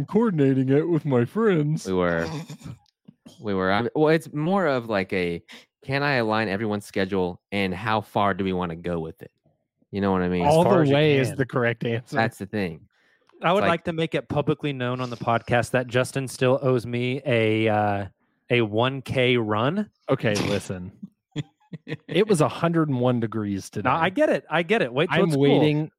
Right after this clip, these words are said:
Speaker 1: for the weather to remember that it's fall. I also don't think I own any of the items you requested that I wear.
Speaker 4: <laughs> There's a Goodwill somewhere in Texas, Justin.
Speaker 3: <laughs> Justin's
Speaker 1: That's
Speaker 3: not much
Speaker 1: true.
Speaker 3: of a cowboy.
Speaker 4: Justin
Speaker 1: That is
Speaker 4: has to
Speaker 1: true.
Speaker 4: wear
Speaker 3: <laughs>
Speaker 4: jorts and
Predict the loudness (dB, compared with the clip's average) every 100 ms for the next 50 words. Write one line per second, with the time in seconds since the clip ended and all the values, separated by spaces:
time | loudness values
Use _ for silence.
0 | _ -6 -2 0 -2 0 0 2 2 2
1 | -2 -2 -2 -2 -2 -2 -2 -4 -6 -6
2 | -2 -2 -2 _ _ _ _ _ _ _
3 | _ _ -4 -4 -2 2 2 2 0 -2
4 | -6 _ 2 2 0 -2 2 4 4 2
5 | -2 -2 0 0 0 0 2 0 -2 -4
6 | -4 -2 -2 -2 -4 -4 -2 -4 -4 -4
7 | -4 -6 -10 -12 -12 -12 -2 0 0 0
8 | 0 2 0 0 -2 -2 -4 -10 -10 -10
9 | -6 -6 -6 -10 -10 -14 -14 -20 _ -16
10 | -14 -16 -16 -12 -2 2 2 2 2 4
11 | 4 2 -2 -2 -2 -2 -2 -8 -10 -14
12 | -18 -18 -8 0 2 2 0 2 0 0
13 | 2 2 2 0 -2 2 2 0 -6 -18
14 | -20 _ _ _ -4 0 2 0